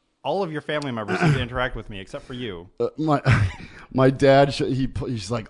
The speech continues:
Speaker 2: "Look at what Sterling posted. It's a picture of a guy in a snowstorm carrying a rug out to his car," and you wrote,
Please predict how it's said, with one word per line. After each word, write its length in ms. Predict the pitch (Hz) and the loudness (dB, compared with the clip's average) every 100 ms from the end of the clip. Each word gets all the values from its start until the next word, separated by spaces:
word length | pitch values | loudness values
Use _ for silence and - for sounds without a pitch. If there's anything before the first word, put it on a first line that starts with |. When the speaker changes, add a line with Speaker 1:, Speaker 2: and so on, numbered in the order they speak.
| - | -8
Speaker 2:
"Look 160 | 151 | -6
at 100 | 180 | -4
what 140 | 160 143 | -4 -6
Sterling 380 | - 156 151 127 | -2 0 2 2
posted. 400 | 120 107 104 98 | 0 0 -4 -6
It's 140 | 101 | -4
a 40 | |
picture 420 | - 120 - 143 127 | -2 -2 -2 2 4
of 120 | 110 | 4
a 60 | |
guy 260 | 104 110 110 | 2 2 2
in 100 | 107 | 0
a 60 | 98 | -2
snowstorm 600 | - 107 101 113 101 95 | -2 -2 -2 -2 -2 -4
carrying 440 | - 110 107 104 | -4 -2 -2 -2
a 60 | 90 | -2
rug 360 | 92 101 101 | 0 0 2
out 200 | 92 80 | -2 -6
to 100 | 95 | -6
his 140 | 87 - | -8 -6
car," 340 | - 87 80 | -6 -4 -4
and 140 | 87 92 | -4 -4
you 100 | 92 | -2
wrote, 320 | 92 92 | -4 -4